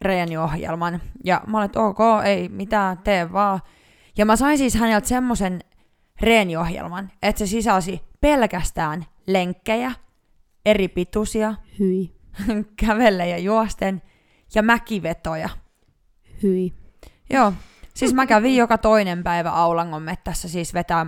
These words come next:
Speaker 1: mäkivetoja hikihatussa. Ja tota,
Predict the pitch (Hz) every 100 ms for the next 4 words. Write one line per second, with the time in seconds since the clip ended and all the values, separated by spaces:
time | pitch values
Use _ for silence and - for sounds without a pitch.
0 | - 185 175 165 165 165 156 170 180 -
1 | 165 170 - 165 165 - 160 - _ _
2 | _ _ - 196 185 180 190 185